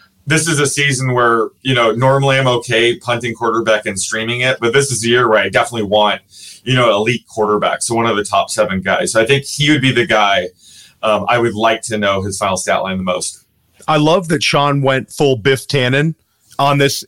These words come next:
Speaker 2: question. You're the first person that's gone with the Back to the Future two reference,
Speaker 1: Oh.
Speaker 2: where you would bet the hell out of it. That's the, that's the
Speaker 1: I have
Speaker 2: right
Speaker 1: to.
Speaker 2: answer,
Speaker 1: That's
Speaker 2: Sean.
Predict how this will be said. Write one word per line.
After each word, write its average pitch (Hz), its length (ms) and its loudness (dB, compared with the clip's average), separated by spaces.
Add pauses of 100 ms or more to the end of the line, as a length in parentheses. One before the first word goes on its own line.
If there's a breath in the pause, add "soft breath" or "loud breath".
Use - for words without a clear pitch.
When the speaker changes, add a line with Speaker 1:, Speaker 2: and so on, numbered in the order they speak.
(100)
Speaker 2:
question. 147 380 0
You're 139 100 2
the 131 100 0
first 135 280 -2
person 135 320 0
that's 117 160 -2
gone 120 240 0
with 117 120 -2
the - 60 -4
Back 117 240 0
to - 80 -6
the 107 80 -2
Future 113 400 -2
two 110 460 0 (340 soft breath)
reference, 113 480 0
Speaker 1:
Oh. 120 60 -2
Speaker 2:
where 120 80 2
you 123 180 0
would 117 180 0
bet 160 200 0
the 131 80 0
hell 120 180 2
out 117 140 2
of 113 60 0
it. 117 100 -2
That's 160 240 0
the, 208 120 2
that's 127 280 0
the - 80 0
Speaker 1:
I - 20 2
have 135 80 2
Speaker 2:
right 123 120 2
Speaker 1:
to. 123 80 2
Speaker 2:
answer, 104 180 0
Speaker 1:
That's 120 100 -2
Speaker 2:
Sean. 110 220 0